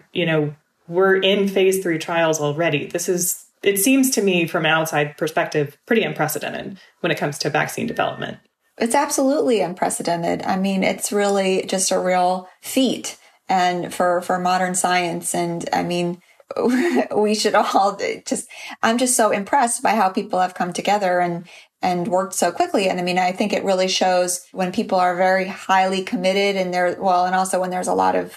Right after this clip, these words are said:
Speaker 2: financial support to achieve something, <laughs> how quickly something can happen. It, because, uh, and it's been achieved in a few different ways. I mean, like I said, some things have been able to proceed in parallel. Some thing, you know,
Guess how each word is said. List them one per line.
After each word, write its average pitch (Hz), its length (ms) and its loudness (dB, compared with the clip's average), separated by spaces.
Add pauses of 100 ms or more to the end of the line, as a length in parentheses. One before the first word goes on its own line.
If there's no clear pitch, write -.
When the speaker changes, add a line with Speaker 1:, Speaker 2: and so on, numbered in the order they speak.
Speaker 2:
financial 190 440 0
support 185 520 0
to 202 100 -2
achieve 185 340 -2
something, 175 500 -2 (340)
<laughs> - 320 -8
how 214 220 4
quickly 233 300 2
something 190 380 -2
can 185 160 -2
happen. 180 480 0 (380)
It, 190 180 0
because, 196 640 2 (300)
uh, 185 340 4
and 254 140 4
it's 269 160 0
been 277 180 2
achieved 339 300 0
in 285 100 0
a 269 60 2
few 269 180 0
different 247 300 0
ways. 214 340 4
I 233 80 2
mean, 196 280 -2
like 196 200 2
I 196 100 2
said, 196 400 2
some 196 220 -2
things 196 220 -2
have 196 120 0
been 190 120 -2
able 190 220 2
to 226 120 -4
proceed 202 460 -2
in 185 160 -2
parallel. 196 680 2
Some 190 360 -2
thing, 196 320 -2
you 190 100 -2
know, 185 240 0